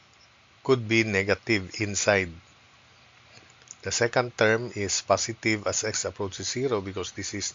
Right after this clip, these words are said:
two times zero plus one, so it is always positive one.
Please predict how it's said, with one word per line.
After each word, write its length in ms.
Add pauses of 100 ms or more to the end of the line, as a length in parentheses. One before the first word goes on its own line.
two 240
times 300
zero 300
plus 320
one, 220
so 160
it 180
is 220
always 380
positive 500
one. 220